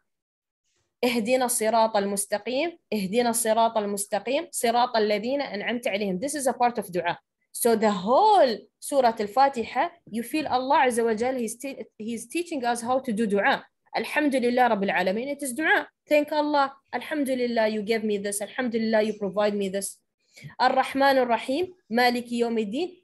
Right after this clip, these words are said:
إياك نعبد وإياك نستعين. Allah is reminding us that we shall follow Allah Azza wa Jal in, in worshiping, and by Him that we ask help. Nobody else that we can ask help than Allah.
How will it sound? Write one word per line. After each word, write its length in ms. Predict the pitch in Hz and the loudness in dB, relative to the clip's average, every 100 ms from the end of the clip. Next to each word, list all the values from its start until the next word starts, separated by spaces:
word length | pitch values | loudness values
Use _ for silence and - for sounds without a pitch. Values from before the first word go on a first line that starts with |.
| - | -6
إياك 500 | 226 214 302 370 370 | -4 2 2 2 0
نعبد 500 | 330 302 277 330 349 | 0 2 0 2 2
وإياك 600 | 349 269 233 220 226 226 | 2 0 0 0 0 0
نستعين. 520 | 208 202 - 170 175 - | -6 -6 -6 -6 -8 -6
Allah 260 | 208 208 233 | -4 -2 0
is 140 | 214 | 0
reminding 560 | 208 214 214 240 240 247 | -2 -4 -4 -4 -2 0
us 200 | 302 381 - _ _ | -2 -2 -10 _ _
that 220 | 196 196 | -2 -2
we 200 | 202 294 | -2 -2
shall 240 | 359 339 | -2 -4
follow 280 | 285 302 294 | -2 2 2
Allah 400 | - 269 294 311 | 2 -2 -2 -2
Azza 180 | 247 214 | -2 -2
wa 100 | 208 | -2
Jal 240 | 190 196 190 | -2 -2 -2
in, 220 | 196 196 190 _ _ _ - | -6 -8 -8 _ _ _ -4
in 180 | 190 | -2
worshiping, 560 | 196 269 285 330 359 466 523 _ _ _ _ | 0 -2 -2 -4 -2 -2 -4 _ _ _ _
and 220 | 240 240 | 0 2
by 180 | 220 233 | 2 2
Him 300 | 226 233 381 415 415 _ - | 2 -2 -2 -4 -6 _ -2
that 220 | 214 220 | -2 -2
we 200 | 220 262 | -4 -6
ask 380 | - 247 240 - | 2 2 2 -4
help. 400 | 220 339 202 - _ _ _ | 0 0 0 -4 _ _ _
Nobody 480 | 233 403 440 285 226 | -4 -2 2 2 0
else 240 | 196 196 - | -4 -4 -4
that 220 | 185 185 | -6 -4
we 100 | 190 | -8
can 220 | 202 185 | -6 -8
ask 220 | 175 175 - | -8 -10 -8
help 260 | 185 175 175 | -6 -6 -6
than 200 | 175 165 | -8 -8
Allah. 360 | 170 165 160 | -8 -6 -6